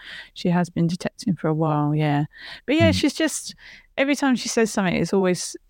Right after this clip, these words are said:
Speaker 1: she seems very self-motivated. It's always her
Speaker 2: Yeah.
Speaker 1: best interests,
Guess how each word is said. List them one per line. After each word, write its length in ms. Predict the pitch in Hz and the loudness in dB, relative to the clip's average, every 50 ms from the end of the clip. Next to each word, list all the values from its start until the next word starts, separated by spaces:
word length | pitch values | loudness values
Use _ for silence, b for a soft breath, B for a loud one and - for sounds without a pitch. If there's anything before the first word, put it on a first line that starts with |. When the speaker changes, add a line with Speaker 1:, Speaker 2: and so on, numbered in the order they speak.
| _ _ _ _ _ _ _ _ _ _ _ _ _ - | _ _ _ _ _ _ _ _ _ _ _ _ _ -12
Speaker 1:
she 140 | - - - | -10 -8 -6
seems 320 | - - 240 226 226 220 - | -2 2 4 4 4 4 4
very 220 | - 190 190 190 185 | 2 2 4 4 2
self-motivated. 1500 | - - - - - - - - 190 185 175 - - 190 175 175 165 156 - - 160 143 139 131 135 - - 143 139 131 | 0 -4 -8 -8 -8 -8 -2 0 0 0 0 0 0 0 2 2 0 -2 -2 -4 -2 -2 -2 -4 -4 -4 -2 -2 0 0
It's 160 | 107 - - | 0 0 2
always 240 | 170 160 156 156 - | 2 2 2 2 0
her 280 | - - 165 147 143 139 - | -2 -2 0 0 0 0 0
Speaker 2:
Yeah. 120 | - - | 0 0
Speaker 1:
best 160 | 76 71 - | 0 0 0
interests, 640 | - - - - - - - 131 - - - - - | -2 -2 -2 -2 -4 -6 -6 -6 -8 -8 -8 -8 -10